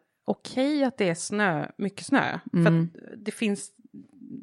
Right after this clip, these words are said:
Speaker 1: det är ju liksom både mysigt och, och liksom de har lite koll på
Speaker 2: Ja.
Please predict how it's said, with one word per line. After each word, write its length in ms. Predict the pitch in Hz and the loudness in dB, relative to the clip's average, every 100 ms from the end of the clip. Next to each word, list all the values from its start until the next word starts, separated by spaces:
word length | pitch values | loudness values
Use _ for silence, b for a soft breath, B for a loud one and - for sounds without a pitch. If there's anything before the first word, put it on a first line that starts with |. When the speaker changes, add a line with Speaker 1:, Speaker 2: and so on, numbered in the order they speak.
| - | -2
Speaker 1:
det 60 | |
är 40 | 233 | 2
ju 120 | 240 | 4
liksom 340 | 220 208 185 170 | 2 0 -2 2
både 180 | 208 202 | 4 8
mysigt 480 | 233 180 208 196 - | 6 6 2 0 -2
och, 340 | 110 190 - | 0 0 2
och 80 | 190 | 2
liksom 260 | 175 185 | 0 -2
de 180 | 170 175 | -2 0
har 340 | 165 175 160 - | 6 6 6 -2
lite 260 | 170 170 | -4 -4
koll 360 | 156 190 117 151 | 2 4 4 -2
på 280 | - - - | -10 6 10
Speaker 2:
Ja. 220 | 180 | 12